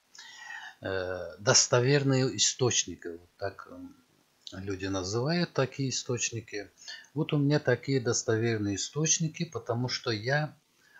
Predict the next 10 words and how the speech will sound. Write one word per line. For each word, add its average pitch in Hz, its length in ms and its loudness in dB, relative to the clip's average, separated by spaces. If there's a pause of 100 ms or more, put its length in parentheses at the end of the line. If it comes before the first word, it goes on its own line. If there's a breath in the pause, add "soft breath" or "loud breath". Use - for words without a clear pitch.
очень 117 360 2
часто 139 440 2
пользуюсь 127 920 2 (1800)
армянскими 120 720 2
источниками. - 760 -4 (1500 loud breath)
Поэтому 123 460 2
я 113 160 4
всегда 107 420 0
говорю 104 420 -2
правду. - 460 -4